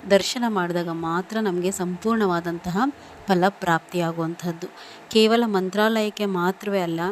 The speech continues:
ನೀವು ರಾಯರ ಯಾವುದೇ ಮಠಕ್ಕೆ ಹೋದ್-, ಹೋಗಿ ಅಥವಾ ಯಾವುದೇ ದೇವಾಲಯಗಳಿಗೆ ಹೋಗಿ ಆದಷ್ಟು ಸಾಂಪ್ರದಾಯಿಕವಾದಂತಹ ಉಡುಗೆನಲ್ಲೇನೆ ಹೋಗಿ. ಮೊದಲು ಮಂತ್ರಾಲಯಕ್ಕೆ ಹೋದಾಗ ಮೊದಲು ನಾವು ತಾಯಿ ಮಂಚಾಲಮ್ಮನ ದರ್ಶನವನ್ನ ಮಾಡ್ಕೋಬೇಕು.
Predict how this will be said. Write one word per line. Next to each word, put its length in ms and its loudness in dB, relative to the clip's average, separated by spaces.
ನೀವು 180 -2
ರಾಯರ 320 2
ಯಾವುದೇ 680 0
ಮಠಕ್ಕೆ 420 -4
ಹೋದ್-, 480 -6
ಹೋಗಿ 340 4
ಅಥವಾ 280 -2
ಯಾವುದೇ 420 2
ದೇವಾಲಯಗಳಿಗೆ 720 2
ಹೋಗಿ 380 -6
ಆದಷ್ಟು 420 -4
ಸಾಂಪ್ರದಾಯಿಕವಾದಂತಹ 1200 -4
ಉಡುಗೆನಲ್ಲೇನೆ 840 2
ಹೋಗಿ. 240 -4
ಮೊದಲು 260 4
ಮಂತ್ರಾಲಯಕ್ಕೆ 680 2
ಹೋದಾಗ 440 -2
ಮೊದಲು 380 4
ನಾವು 300 0
ತಾಯಿ 360 -2
ಮಂಚಾಲಮ್ಮನ 800 0
ದರ್ಶನವನ್ನ 580 -2
ಮಾಡ್ಕೋಬೇಕು. 640 0